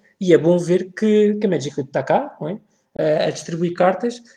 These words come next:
e, uma vez mais, é oportunidades para todos nós, eh, especialmente para quem quer entrar na produção de conteúdos e vê maiores desafios a trabalhar com, com o Facebook, com o H T C.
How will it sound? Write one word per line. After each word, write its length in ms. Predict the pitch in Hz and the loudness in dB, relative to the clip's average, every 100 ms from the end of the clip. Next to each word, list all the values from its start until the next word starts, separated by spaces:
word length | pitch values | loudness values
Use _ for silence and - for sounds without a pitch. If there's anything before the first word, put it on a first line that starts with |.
| _ - | _ 0
e, 140 | 220 | 2
uma 140 | 170 | 2
vez 160 | 151 170 | 0 0
mais, 280 | 180 202 208 | 0 0 2
é 60 | |
oportunidades 480 | 233 220 - 233 233 | 0 0 -4 -2 -2
para 120 | - 254 | -4 -6
todos 240 | 254 240 | -6 -4
nós, 340 | 233 214 202 - _ _ - | -4 -4 -8 -16 _ _ -6
eh, 80 | |
especialmente 640 | 151 - - 175 185 180 180 | -6 -6 -2 0 0 -2 -4
para 80 | |
quem 180 | - 165 | -6 -6
quer 180 | 160 170 | -2 -2
entrar 360 | 165 160 170 165 | -2 -2 -2 -2
na 100 | 151 | -4
produção 380 | 151 139 160 | -10 -10 -8
de 80 | 147 | -6
conteúdos 640 | - 156 - 160 175 - - _ _ | -6 -6 -4 -4 -4 -6 -18 _ _
e 120 | - 139 | -8 0
vê 160 | 170 | 2
maiores 400 | 170 160 160 139 | 4 4 0 -2
desafios 580 | 143 147 - 175 165 139 | -6 -8 -2 0 0 -2
a 60 | 135 | -6
trabalhar 480 | 143 143 147 143 | -4 0 0 -2
com, 480 | 143 147 147 139 139 - - _ | -4 -4 -4 -4 -8 -12 -20 _
com 160 | - 143 | -12 -8
o 40 | |
Facebook, 560 | - 185 - 175 190 185 | -2 -2 0 0 0 0
com 60 | |
o 60 | 151 | -4
H 220 | 143 151 | -2 -4
T 160 | 160 156 | -4 -6
C. 380 | - 180 190 | -2 0 -2